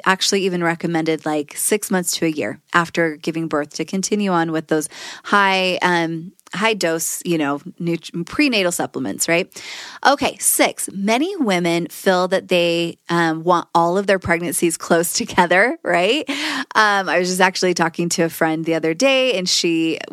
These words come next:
uh, actually just had met her, so I didn't know this, um, and we are now friends, but she was telling me that she, um,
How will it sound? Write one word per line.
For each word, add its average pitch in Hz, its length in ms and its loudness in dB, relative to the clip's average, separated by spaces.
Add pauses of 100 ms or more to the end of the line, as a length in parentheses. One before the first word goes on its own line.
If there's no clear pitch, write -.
(200)
uh, 160 220 2
actually 170 340 -2
just - 180 -2
had 151 140 -4
met 156 220 0
her, 147 160 -2
so 165 120 -2
I 165 40 2
didn't 165 180 -2
know 160 160 0
this, 147 280 -4
um, 160 200 -2
and 151 160 -4
we 156 140 -2
are 143 120 -2
now 277 200 4
friends, 151 340 -4
but 165 240 0 (220)
she - 180 0
was 233 140 -2
telling 294 240 2
me 226 100 0
that 170 160 0
she, 175 600 0
um, 160 440 -2